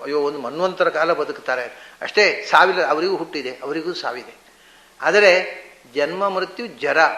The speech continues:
ಅವರು ದೇವತೆಗಳು ನಿತ್ಯ ಯುವಕರಾಗಿರ್ತಾರೆ. ಅವ್ರಿಗೆ ದೇಹದ ಮೇಲೆ ಮುಪ್ಪಿನ ಪರಿಣಾಮ ಕಡಿಮೆ. ಯಾಕೆಂದ್ರೆ ಅವರಿಗೆ ನಮ್ಮ ಹಾಗೆ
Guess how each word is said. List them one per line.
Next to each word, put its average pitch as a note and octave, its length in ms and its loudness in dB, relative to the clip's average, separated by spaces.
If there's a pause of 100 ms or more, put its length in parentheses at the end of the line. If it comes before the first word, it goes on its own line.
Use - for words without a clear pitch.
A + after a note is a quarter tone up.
(180)
ಅವರು E3 380 -2
ದೇವತೆಗಳು F3 840 -4 (320)
ನಿತ್ಯ G3+ 400 -2
ಯುವಕರಾಗಿರ್ತಾರೆ. G3+ 800 2
ಅವ್ರಿಗೆ D3 380 -8
ದೇಹದ G#3 460 4
ಮೇಲೆ G3 220 0
ಮುಪ್ಪಿನ F#3 400 0 (120)
ಪರಿಣಾಮ G3 380 4
ಕಡಿಮೆ. - 380 -2 (1900)
ಯಾಕೆಂದ್ರೆ A3 440 4
ಅವರಿಗೆ A3+ 420 8
ನಮ್ಮ G3+ 260 4
ಹಾಗೆ G#3+ 360 6